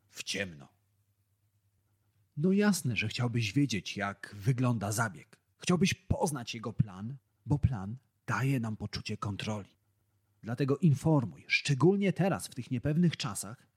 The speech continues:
jak wygląda współpraca z tobą. Czego klient może się spodziewać? Co oferujesz, a czego nie oferujesz? Im więcej informacji ma klient,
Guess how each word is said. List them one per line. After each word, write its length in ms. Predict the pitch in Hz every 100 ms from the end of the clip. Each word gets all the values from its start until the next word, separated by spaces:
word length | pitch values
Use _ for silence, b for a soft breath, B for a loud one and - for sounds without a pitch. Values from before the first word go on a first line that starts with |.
| 117
jak 220 | 131 156 135
wygląda 420 | 156 131 131 147
współpraca 580 | - 156 - 180 131 98
z 80 |
tobą. 300 | - 73 62 _ _ _ _ _
Czego 240 | - 208 220
klient 300 | 220 202 147
może 200 | 151 151
się 120 | 151
spodziewać? 580 | - 117 156 - - _ _ _ -
Co 260 | - 214
oferujesz, 760 | - 151 123 101 - 92 131 - _ -
a 100 | 156
czego 260 | - 180 196
nie 240 | 143 113
oferujesz? 640 | - 98 87 67 55 - - _ _ _ -
Im 280 | 170 220 196
więcej 480 | 151 208 190 175 175
informacji 600 | 143 120 127 135 - 120
ma 140 | 151
klient, 460 | - 101 85 107